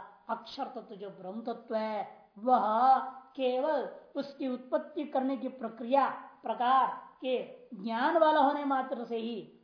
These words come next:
उसके अंदर एक आनंद हुआ। यहाँ जैसे पिता को, जो पिता बनना चाह रहा है, उत्पत्ति होने के बाद तो होगा वो जो,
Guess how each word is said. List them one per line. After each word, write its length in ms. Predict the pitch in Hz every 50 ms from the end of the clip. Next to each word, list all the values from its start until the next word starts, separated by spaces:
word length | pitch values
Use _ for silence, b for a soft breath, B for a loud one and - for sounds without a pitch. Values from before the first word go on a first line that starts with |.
| _ -
उसके 240 | 247 240 - -
अंदर 140 | 240 240 233
एक 320 | 233 214 - - - - _ _ _ _ _ -
आनंद 360 | 190 214 247 269 294 302 262
हुआ। 460 | 240 254 247 226 214 185 - - - - - _ -
यहाँ 280 | 226 220 240 233 208 185 175
जैसे 420 | 226 233 233 - 247 262 277 285 285 - - - - -
पिता 240 | 247 190 226 240 240
को, 220 | 240 240 254 254 285 294 302 - - - - -
जो 80 | 233 214
पिता 260 | - 269 - 262 262
बनना 300 | 254 254 254 262 262 254
चाह 220 | 247 262 262 277
रहा 120 | 285 285 254
है, 240 | 233 208 - - - - - _ _ _ _ _ _ _ _ _ _ _ _ _ _ _ _ _ _
उत्पत्ति 380 | - 214 214 - 262 262 262 262
होने 140 | 262 269 277
के 60 | 277
बाद 200 | 285 294 294 294
तो 60 | 294
होगा 200 | 269 302 302 311
वो 140 | 302 294 285
जो, 140 | 285 269